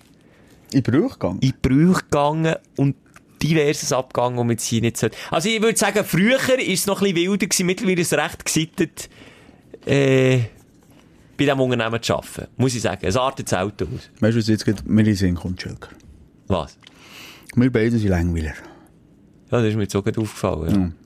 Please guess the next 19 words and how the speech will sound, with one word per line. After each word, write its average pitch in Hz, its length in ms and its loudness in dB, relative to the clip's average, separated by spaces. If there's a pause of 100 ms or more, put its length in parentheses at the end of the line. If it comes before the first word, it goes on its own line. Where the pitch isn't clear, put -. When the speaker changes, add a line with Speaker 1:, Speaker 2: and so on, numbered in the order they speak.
Speaker 2:
ja. - 80 -6
Speaker 1:
Ja. 104 60 0
Ja, 110 40 2
gut, 101 280 -4
mal 101 200 0
geschlafen. - 600 -2 (920)
Ich 156 180 4
habe 156 120 4
einen 131 100 4
Kollegen, 113 460 2
haben 104 100 6
wir 101 60 6
auch 107 40 4
schon 110 120 2
darüber 104 160 2
geredet, - 280 -6
der 104 60 -4
Fabian 104 500 0
Rohrer, 104 300 -2